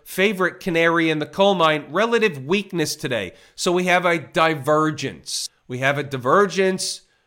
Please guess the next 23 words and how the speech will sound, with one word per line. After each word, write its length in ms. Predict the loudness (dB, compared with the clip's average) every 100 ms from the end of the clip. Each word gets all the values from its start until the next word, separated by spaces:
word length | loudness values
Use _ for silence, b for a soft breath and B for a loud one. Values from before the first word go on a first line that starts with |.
| _
where 320 | -4 0 0
the 340 | -2 -6 -10 -14 _ _ _ -14
transports 960 | -6 0 0 0 -4 0 2 2 -2 -8
are 380 | 0 2 2 -2
relatively 840 | -8 -2 0 2 0 -2 -4 -6 -6
weak 440 | -6 -2 -2 0
against 400 | -4 -2 -4 -4
the 160 | -4 0
S 220 | 0 -2
and 180 | -6 -6
P, 460 | -4 -2 -2 -4 -10 b b b
and 160 | -10
the 140 | -6 -2
I 160 | 0
W 500 | 0 0 0 -2 0
M 220 | 2 2 0
is 140 | -6
strong 640 | -8 -8 -8 0 2 4
against 400 | 0 -2 -2 -2
the 160 | -2 2
S 200 | 2 0
and 200 | -6 -6
P. 400 | -2 0 0 -4